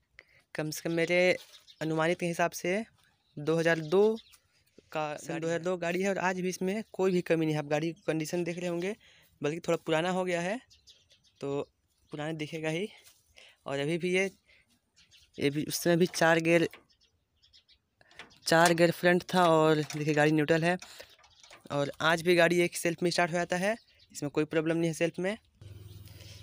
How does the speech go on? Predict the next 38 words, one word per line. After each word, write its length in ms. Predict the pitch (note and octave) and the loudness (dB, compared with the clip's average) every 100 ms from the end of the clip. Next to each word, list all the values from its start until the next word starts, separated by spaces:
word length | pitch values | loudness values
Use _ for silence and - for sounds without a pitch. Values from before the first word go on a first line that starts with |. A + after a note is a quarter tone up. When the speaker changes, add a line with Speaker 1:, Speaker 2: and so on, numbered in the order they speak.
| - - - - - - - | -20 -20 -20 -20 -20 -20 -8
Speaker 1:
गाड़ी 240 | D#3 C#3+ E3+ | 0 0 2
में 100 | F3 | 0
भी 80 | E3 | 0
बैटरी 280 | D#3 - | -2 0
नहीं 100 | F#3+ | 2
लगा 180 | F#3 F3+ | 4 4
है, 140 | F#3+ G3+ | 4 2
तो 80 | F3 | 0
मैं 80 | E3+ | -2
आपको 240 | - E3+ D#3+ - D3 | 0 0 -2 -10 -4
गाड़ी 180 | C#3+ D3+ | -2 0
स्टार्ट 200 | F3 F3 | -2 -2
करके 140 | F3 | -4
दिखाता 300 | E3+ E3+ F#3+ | -2 -2 -4
हूँ, 80 | F#3+ | -6
क्योंकि 360 | D#3 D3 D#3 D#3 - - - _ - | -6 -4 -4 -6 -14 -20 -20 _ -4
बैटरी 300 | C#3+ C#3+ E3+ | -2 0 -4
चोरी 260 | E3+ D#3+ E3+ | -2 0 2
होने 200 | F3 F3 | 0 0
का 80 | E3+ | 0
डर 100 | E3 | -2
रहता 200 | E3 D#3+ | -2 -4
है 60 | |
यहाँ 120 | E3 E3+ | -4 -4
ना, 240 | F#3 C#3+ - | -4 -4 -8
इसलिए 340 | D3 - D3+ D3+ - | -10 -4 -2 -2 -4
बैटरी 240 | D3 D#3+ | -6 -4
नहीं 100 | E3+ | -2
लगा 160 | E3+ D3+ | 2 0
रहता 220 | C#3+ C3+ | -2 -4
है। 180 | C3+ C3 _ _ _ - _ _ | -6 -8 _ _ _ -20 _ _
कई 100 | D3+ | -4
बार 140 | D3+ D#3 | -2 -2
बैटरी 240 | D#3 E3+ | -2 -4
चोरी 220 | E3 F3 | -4 0
हो 100 | F3+ | 0
चुके 220 | D#3 D3 C#3+ | 0 -2 -4
हैं, 180 | C3+ | -6